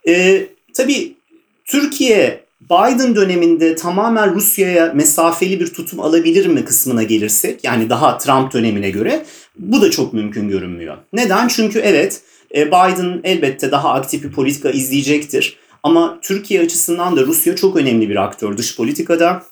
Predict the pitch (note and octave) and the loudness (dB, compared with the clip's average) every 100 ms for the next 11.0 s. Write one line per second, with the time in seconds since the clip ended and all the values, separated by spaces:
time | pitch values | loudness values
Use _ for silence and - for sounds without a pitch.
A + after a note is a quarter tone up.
0 | _ - E3 E3 - E3 D#3+ D3+ D3 D#3 | _ 0 2 2 0 2 2 2 0 0
1 | D3+ C#3+ D#3+ D3 C3 B2+ C3+ C3+ - - | 0 0 0 0 2 2 0 -4 -20 -18
2 | - A#2 B2+ C#3 E3 D#3+ D3+ D3 C3+ C3+ | -6 0 4 4 2 0 0 2 2 2
3 | B2 B2+ - B2+ A#2+ A#2+ A#2+ A#2 A#2 A#2+ | 0 -2 -2 -4 -2 -2 0 -2 -2 -2
4 | A#2 B2+ C3+ A2+ A2 A#2+ E3+ - D3+ B2+ | -2 -2 -2 -4 -4 -4 -4 -4 -2 2
5 | C#3 C#3+ D#3 E3 G3 - B2 A2 G2 G2 | 2 2 0 0 -2 -2 0 2 2 0
6 | A2+ B2 A#2+ C#3+ C3 - A2 G#2 A#2+ C3 | -2 -2 0 2 2 2 -2 0 2 2
7 | B2 A2 G2 G#2+ A#3+ - - - D#3 - | 2 0 0 -2 -2 -4 -20 -8 -2 0
8 | G3 F#3+ G3 G3 G3 - D#3+ C3+ - C#3 | 0 0 -2 -6 -8 -4 -4 -4 -4 -2
9 | - C#3+ - A3+ B3 - C#3+ C#3+ C#3 F#3+ | -2 -4 -4 -4 -6 -4 -2 0 0 -2
10 | E3 D3 C#3 A#2 A2 D#3 G3+ G3+ G3+ | 0 0 2 0 0 2 2 0 0